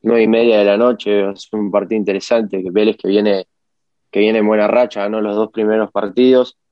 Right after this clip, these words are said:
Argentinos que, bueno, viene la derrota ante Platense, pero va, va a ser un partido interesante entre ambos equipos. Eh, el sábado vamos a tener a las cinco y diez de la tarde,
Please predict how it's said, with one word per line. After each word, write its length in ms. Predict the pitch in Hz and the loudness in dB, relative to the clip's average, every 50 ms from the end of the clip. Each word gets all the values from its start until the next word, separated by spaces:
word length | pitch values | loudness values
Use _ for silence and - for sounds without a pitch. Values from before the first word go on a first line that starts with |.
| _ _ _ _ _ _ _ - | _ _ _ _ _ _ _ -8
Argentinos 540 | 110 98 - 113 107 104 127 139 135 120 - | -8 -8 -4 -4 -2 0 2 2 2 0 0
que, 160 | - 107 104 | -2 0 2
bueno, 260 | 104 107 107 101 95 | 2 2 2 0 -2
viene 480 | 98 107 107 110 107 104 101 98 98 95 | -2 -2 -2 -2 -2 -2 -2 -2 -2 -4
la 320 | 98 95 95 92 92 90 | -2 -2 -2 -2 -2 -2
derrota 400 | 92 98 95 104 110 104 107 107 | -4 -4 -2 -2 -2 0 0 -2
ante 240 | 104 98 90 95 90 | -2 -2 -6 -8 -4
Platense, 680 | 98 98 98 95 117 117 120 113 - - 131 135 135 _ _ _ _ _ _ _ _ _ _ _ _ _ _ - | -4 -4 0 0 0 0 0 -2 -4 -4 -4 -4 -4 _ _ _ _ _ _ _ _ _ _ _ _ _ _ -6
pero 680 | - 110 110 107 123 127 123 117 110 104 95 98 95 90 | -2 0 2 2 4 4 4 4 2 2 -2 -2 -4 -4
va, 200 | 101 113 117 - | -2 -2 -2 -2
va 160 | - 113 117 | -2 -4 -6
a 20 | |
ser 140 | - - 131 | -4 -4 -6
un 100 | 123 107 | -4 -2
partido 560 | 113 107 101 92 120 120 120 113 110 101 92 | -2 -4 -4 -2 0 0 2 2 2 0 -2
interesante 720 | 95 104 95 101 98 101 - - 120 117 113 98 101 98 95 | -4 -10 -8 -6 -6 -6 -4 -2 -2 -2 0 0 -2 -4 -4
entre 680 | 92 92 95 95 95 90 - - 98 98 95 92 95 | -4 -6 -8 -10 -10 -8 -8 -4 0 0 0 2 2
ambos 300 | 98 104 107 104 101 - | 2 2 2 0 0 0
equipos. 560 | 98 98 117 120 110 113 139 139 - - _ _ _ _ _ _ _ _ _ _ _ _ _ - | 0 2 2 2 4 2 0 -2 -2 -6 _ _ _ _ _ _ _ _ _ _ _ _ _ -2
Eh, 280 | - 113 110 110 107 - | 0 2 4 4 4 2
el 160 | - 113 110 | 2 0 0
sábado 500 | - - 147 147 156 156 151 147 147 139 | 0 0 2 2 4 4 4 2 2 2
vamos 300 | 131 135 135 131 - - | 2 2 0 -2 -2 -6
a 100 | 117 107 | -10 -8
tener 400 | 101 113 113 120 123 123 117 - - | -6 -4 -2 0 2 0 0 -2 -2
a 120 | 104 107 | -4 -2
las 180 | 107 104 - - | -2 -4 -6 -6
cinco 320 | - 131 131 - - 123 | -8 -8 -8 -4 0 2
y 60 | 120 | 2
diez 160 | 123 127 127 | 4 2 2
de 100 | 123 113 | 0 0
la 120 | 107 107 98 | -2 -2 -2
tarde, 420 | - 139 139 135 135 147 156 - | 0 0 0 0 -2 -4 -6 -6